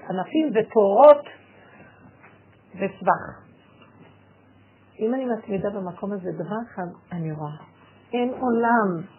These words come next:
מה זה אין עולם? אין פסיכולוגיה כזו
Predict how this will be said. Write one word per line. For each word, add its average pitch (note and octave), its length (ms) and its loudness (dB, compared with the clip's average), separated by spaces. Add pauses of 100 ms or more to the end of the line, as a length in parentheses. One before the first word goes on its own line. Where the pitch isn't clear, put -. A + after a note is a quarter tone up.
(120)
מה G3 180 -2
זה F#3+ 100 -6
אין E3+ 120 -2
עולם? D#3 220 -6 (800)
אין D#4+ 380 2 (600)
פסיכולוגיה B3+ 840 0
כזו E3 440 -8